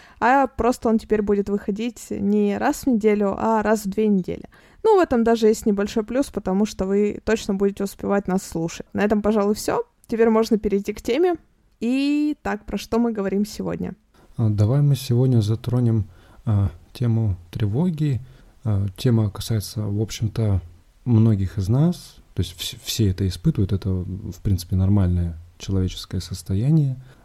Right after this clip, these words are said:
Speaker 2: А, вопрос только в том, что, о чём это нам может говорить, а, и что с этим делать вообще?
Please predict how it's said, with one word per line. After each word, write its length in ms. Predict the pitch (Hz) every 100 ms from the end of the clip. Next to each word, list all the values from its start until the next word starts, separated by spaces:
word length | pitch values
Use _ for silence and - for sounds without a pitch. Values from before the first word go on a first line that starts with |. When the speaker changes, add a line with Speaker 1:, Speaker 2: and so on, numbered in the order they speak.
| -
Speaker 2:
А, 220 | 95 90 87 87 87 85
вопрос 280 | 95 98 113
только 220 | - 104
в 60 | 92
том, 180 | 143 160
что, 480 | - 107 104 104 95 - - - -
о 120 | 104
чём 160 | 113
это 100 | 110 107
нам 140 | 104
может 240 | 104 101
говорить, 540 | 98 101 139 170 - - -
а, 360 | 95 92 90 87 - _ _ -
и 160 | 104
что 200 | 92 -
с 120 | 139
этим 160 | - 113
делать 240 | 117 139
вообще? 280 | 92 - -